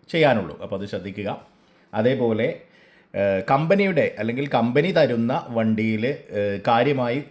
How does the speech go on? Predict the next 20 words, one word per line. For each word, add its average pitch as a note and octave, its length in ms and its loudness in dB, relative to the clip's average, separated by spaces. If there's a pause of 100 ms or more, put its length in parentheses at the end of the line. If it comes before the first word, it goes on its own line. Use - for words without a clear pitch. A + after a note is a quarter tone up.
(120)
ഒരു, B2 220 -2 (180)
ഏഹ്, A2 320 2
എന്താ G2+ 180 -2
പറയുക, F#2+ 260 -2 (520)
ഘടനാപരമായിട്ടുള്ള C#3 1080 0
മാറ്റങ്ങളോ G2+ 600 -2 (180)
അതേപോലെ G#2 420 -2
തന്നെ G2 300 -2
മറ്റേതെങ്കിലും C#3+ 680 2
തരത്തിലുള്ള G#2 420 0 (200)
ആൾട്ടറേഷനോ A2+ 760 2 (240)
നടത്താൻ A2+ 560 -2
പാടില്ല F#2+ 420 -2 (140)
എന്നുള്ളതാണ് F#2 580 -4 (220)
ചട്ടങ്ങൾ. G2 500 -2 (400)
അപ്പോൾ A2+ 180 2
അത് A2+ 120 4
കൃത്യമായി A#2 520 -2
പാലിക്കേണ്ടത് G2 600 -2
അത്യാവശ്യമാണ്. F2+ 640 -2